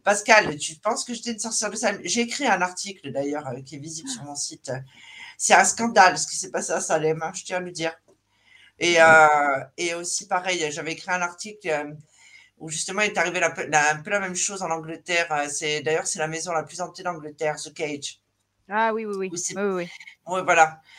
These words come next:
Speaker 1: Euh, très peu de gens connaissent cette histoire, mais j'ai écrit là-dessus parce que, euh, ça m'a fait beaucoup penser aux sorcières de Salem. C'est exactement la même chose, hein, qui s'est passée. Avec peut-être moins de morts, mais enfin, on était quand même à huit, neuf, euh, euh, sorcières,
Speaker 2: Mhm.
Speaker 1: euh, qui ont été, euh,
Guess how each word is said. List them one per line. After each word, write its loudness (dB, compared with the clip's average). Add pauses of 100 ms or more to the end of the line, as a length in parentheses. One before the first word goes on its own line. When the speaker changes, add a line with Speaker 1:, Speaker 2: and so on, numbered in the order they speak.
(160)
Speaker 1:
Euh, -2
très -6
peu -6
de -6
gens 4
connaissent -4
cette -10
histoire, 0
mais -6
j'ai -2
écrit -6
là-dessus -4
parce -6
que, -8
euh, 0
ça -6
m'a -4
fait -14
beaucoup -16
penser -2
aux -4
sorcières -6
de -14
Salem. -6
C'est -10
exactement -6
la -2
même -12
chose, -8
hein, -6
qui -16
s'est -12
passée. -8 (840)
Avec 4
peut-être -2
moins 6
de 0
morts, 4
mais 0
enfin, -4
on -6
était -6
quand -4
même -2
à 6
huit, -8
neuf, -6
euh, 2 (340)
euh, 0
sorcières, -2 (380)
Speaker 2:
Mhm. -16
Speaker 1:
euh, 0
qui -10
ont 0
été, 0
euh, 4